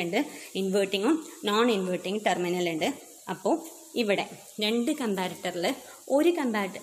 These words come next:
കമ്പാരറ്ററിൻ്റെ positive terminal, അതായത് inverting ടെർമിനലിലേക്കാണ് നമ്മൾ threshold കൊടുക്കുന്നത്. അതായത് threshold input വരുന്നത് കമ്പാരറ്ററിൻ്റെ positive ടെർമിനലാണ്. രണ്ടാമത്തെ കമ്പാരറ്ററിൻ്റെ നെഗറ്റീവ് ടെർമിനലിലാണ്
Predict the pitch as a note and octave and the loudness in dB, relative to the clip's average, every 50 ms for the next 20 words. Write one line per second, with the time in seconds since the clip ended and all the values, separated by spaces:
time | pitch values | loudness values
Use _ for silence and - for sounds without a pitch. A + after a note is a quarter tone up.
0 | - G#3+ G#3 G3 G3 F3+ F#3+ F#3+ F3+ F3 F3 F#3 F3 F3+ F3 F3+ A#3 C4 - - | -6 -2 -2 0 0 0 0 -2 -2 -2 -4 -4 -4 -2 -2 -2 -2 -4 -6 -12
1 | - - - - B3 A#3 A3+ A#3+ A#3 - B3+ A#3 - B3+ C4 B3+ - G#3+ F#3 F3+ | -18 -20 -10 -4 -2 0 0 2 2 2 0 0 0 -2 0 2 2 0 0 2
2 | F3 F3+ F3 F3 F3 F3 - F3+ F3+ F#3+ F#3+ F#3+ F#3+ A#3 - - G3+ G3+ G3+ G3+ | 0 -2 -2 -4 -4 -6 -6 -6 -6 -4 -4 -4 -4 -4 -4 -4 -2 0 0 2
3 | G3+ A3 A3+ A#3 A3+ C4 C4+ C#4 B3 A3+ G3 F#3 F#3 F#3 F#3 F#3 F#3 F#3+ G3 F#3+ | 2 2 2 2 2 2 2 4 4 2 2 2 0 0 0 2 2 0 0 0
4 | G3+ F#3 F3+ F#3 G3 F#3+ F3+ F3+ G3 G#3 G3+ F#3 F#3 - - - G3 F#3+ F#3+ F#3+ | 0 -2 -2 -2 -2 -2 -2 -2 -2 -2 -2 -2 -2 -4 -2 -2 0 0 2 2
5 | G#3 G3+ F3+ E3+ E3+ - E3+ E3+ E3+ D#3 D#3+ - - - - - - - F#3 F#3+ | 0 0 0 -2 -4 -4 -6 -6 -6 -6 -8 -10 -12 -16 -18 -18 -14 -6 -4 -2
6 | F#3 F#3 F3 G#3+ D4+ F4 - - - - - - - G#3 F#3+ F#3 - - G#3 G3 | -2 0 0 0 0 -2 -2 -8 -14 -18 -16 -4 -2 0 0 0 0 0 0 0
7 | G3+ G#3+ A3 F#3+ F3+ F3+ E3+ F3+ G3+ G3+ B3 G#3+ F#3+ F3+ F3 F3 F3 F3 F3 F3+ | 0 0 0 -2 -2 -4 -2 -2 -2 -2 0 0 0 0 2 0 -2 -2 0 2
8 | C4+ F#4 - - - - - - - - - G#3+ F#3+ F#3+ F#3 F#3 F3+ F3+ F3 F3+ | 0 0 0 -2 -10 -16 -18 -20 -20 -8 -4 -2 0 2 2 2 2 0 0 -2
9 | F3 F#3 G#3 C4 C#4+ - - A3+ A3 A3 - B3 G#3+ A#3 A#3 A#3 A3+ F#3+ F3 F3 | -2 -4 -4 -6 -6 -6 -2 0 2 2 2 0 0 -2 -2 -2 -2 -2 -2 -2
10 | E3+ F3 E3+ E3+ E3 E3+ D#3+ F3 A3+ C4+ - - - - - - - G#3+ G#3+ A3 | -4 -4 -4 -4 -6 -6 -6 -6 -6 -6 -8 -10 -14 -16 -18 -8 -4 -2 0 2
11 | A3+ A3+ A#3+ B3+ C4 C#4 C4+ C4+ D#4+ D#4+ D#4 B3+ A#3 G#3 G3+ G3 F#3 F#3 F3+ F#3 | 2 2 2 2 0 0 0 0 0 0 0 0 0 0 0 -2 -2 -4 -4 -4
12 | F3 F3 E3+ E3+ A3 C#4+ C#4+ - - - - - - - G#3 G#3+ G#3+ F#3+ A3+ A#3+ | -4 -2 0 0 0 -2 -2 -6 -12 -18 -20 -18 -6 0 0 2 2 2 0 0
13 | G#3 B3+ D4+ C#4+ C4+ B3+ G3+ F#3+ F#3 F3+ F3+ F3+ F3 F3+ F3+ E3+ E3 F3+ B3+ | 2 2 2 2 2 2 2 2 2 2 2 0 0 0 0 -2 2 2 2